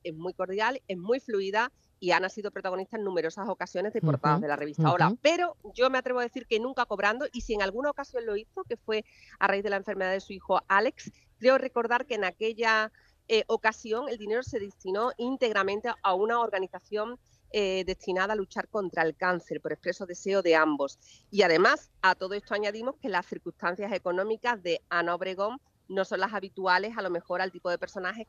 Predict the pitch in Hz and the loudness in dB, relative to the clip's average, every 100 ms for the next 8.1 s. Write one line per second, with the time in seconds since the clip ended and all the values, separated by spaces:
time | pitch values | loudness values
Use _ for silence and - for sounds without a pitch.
0 | _ 190 175 175 175 170 165 - 156 143 | _ -8 -4 -2 -2 -2 -4 -4 -4 -2
1 | 190 - 247 - - 156 - 185 170 180 | -6 -8 -8 -8 -6 -8 -6 -8 -4 -4
2 | - 190 196 190 190 214 233 196 - 160 | -4 -6 -4 -4 -2 -2 -2 -4 -2 -2
3 | 180 185 165 185 202 226 208 175 175 170 | -2 -2 -4 -4 -4 -4 -2 -2 -4 -4
4 | 175 180 175 - - - 180 170 - 175 | 0 0 -2 -8 -18 -6 0 2 0 -2
5 | 165 170 214 247 339 - - _ - 185 | -2 0 0 -2 -6 -8 -16 _ -8 0
6 | 175 170 180 180 185 190 185 185 - 185 | 2 4 2 2 0 -2 -2 -10 -2 0
7 | 175 175 226 247 202 170 160 - 175 226 | 0 2 2 2 0 0 -2 -4 -2 -2